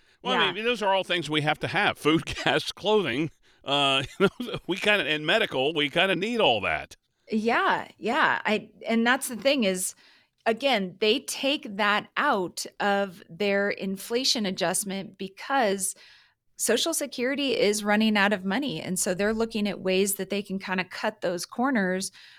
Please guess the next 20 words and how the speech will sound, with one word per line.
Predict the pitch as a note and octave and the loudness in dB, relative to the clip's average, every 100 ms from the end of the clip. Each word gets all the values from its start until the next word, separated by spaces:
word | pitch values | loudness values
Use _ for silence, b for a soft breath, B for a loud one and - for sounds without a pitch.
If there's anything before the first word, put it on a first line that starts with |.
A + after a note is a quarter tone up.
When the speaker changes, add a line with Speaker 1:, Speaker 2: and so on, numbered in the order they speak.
| B | B
Speaker 2:
which | G#3 G#3 A3 | 0 0 2
means | A3+ A3+ A3 G#3+ - | 2 2 2 0 -4
less | - F#3+ F#3 E4 B3 | -4 2 2 4 2
money | G#3+ A3+ A#3 A#3 | 2 2 2 0
for | - G#3 G#3 G3+ | -2 -2 0 0
retirees. | F#3+ F#3 - G#3 G#3 F#3 A3 A#3 F#3+ F#3+ F3+ - | -2 -4 0 0 0 -2 -2 -2 -2 -4 -6 -6
And | F#3 F3 F3+ E3+ b b b | -6 -6 -8 -12 b b b
in | F#3+ | -2
my | F#3+ F#3+ F#3+ F#3+ F#3 - _ _ _ - | 2 4 2 2 -2 -10 _ _ _ -10
opinion, | E3 F#3 G#3 A3+ | -6 0 2 4
I | F3+ | 2
don't | F#3 F#3 | 0 -4
think | F#3 | -4
that's | E3+ F3 - | -2 -2 0
right. | E3 G#3 C4 - | 0 2 0 -4
But | F3+ | -2
at | F3+ | -2
the | F3 | -4
same | E3+ F3+ F3 | -4 -2 -2
time, | - F3+ A3 C4+ | 0 2 2 0